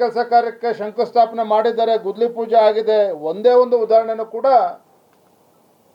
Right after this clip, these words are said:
ನಾವು ನೋಡೋದಕ್ಕೆ ಸಾಧ್ಯ ಆಗಿಲ್ಲ. ಆಗ್ಲೇ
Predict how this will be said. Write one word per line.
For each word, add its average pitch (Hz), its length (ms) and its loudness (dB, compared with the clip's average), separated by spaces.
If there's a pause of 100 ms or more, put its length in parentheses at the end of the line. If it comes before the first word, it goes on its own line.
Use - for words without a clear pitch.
(1120)
ನಾವು 190 160 0 (100)
ನೋಡೋದಕ್ಕೆ 240 440 0 (140)
ಸಾಧ್ಯ 196 280 2 (160)
ಆಗಿಲ್ಲ. 185 300 0 (4000)
ಆಗ್ಲೇ 214 280 0